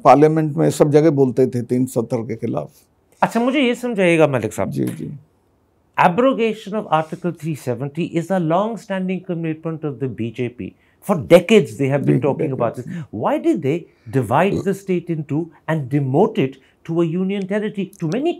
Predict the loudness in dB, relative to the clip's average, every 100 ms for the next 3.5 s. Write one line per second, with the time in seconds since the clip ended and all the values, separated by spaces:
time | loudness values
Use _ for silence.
0 | -6 -6 -4 -2 -2 -4 -10 -10 -10 -16
1 | _ -4 -2 -4 -4 -4 -4 -6 -4 -2
2 | -2 -2 -6 -8 -8 -6 -6 -4 -6 -4
3 | -4 -4 -4 -6